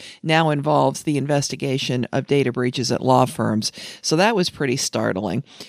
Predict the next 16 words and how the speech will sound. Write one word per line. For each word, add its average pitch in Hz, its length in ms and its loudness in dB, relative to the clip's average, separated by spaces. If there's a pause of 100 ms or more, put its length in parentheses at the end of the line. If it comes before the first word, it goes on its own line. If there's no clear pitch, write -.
(200)
And 170 180 4
then 196 160 4
we 190 140 4
had 180 180 4
our 156 140 4
first - 420 0
reported, 185 560 0
publicly 190 440 0
reported 131 640 0 (100)
breach 151 400 0
last 147 400 0
year, 135 300 2
a 143 40 2
Maryland 156 460 2
law 156 240 4
firm 117 400 -2